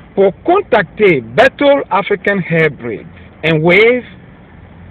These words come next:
vous pouvez conduire quelques heures ou quelques minutes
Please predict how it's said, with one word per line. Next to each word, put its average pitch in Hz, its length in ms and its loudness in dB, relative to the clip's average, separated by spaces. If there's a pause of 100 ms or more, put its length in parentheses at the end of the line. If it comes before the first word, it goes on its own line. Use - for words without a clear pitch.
(360)
vous 175 100 -2
pouvez 262 300 -2
conduire 240 720 0 (260)
quelques 214 500 2
heures 143 380 2
ou 127 80 -12
quelques 160 280 -2
minutes 139 540 -2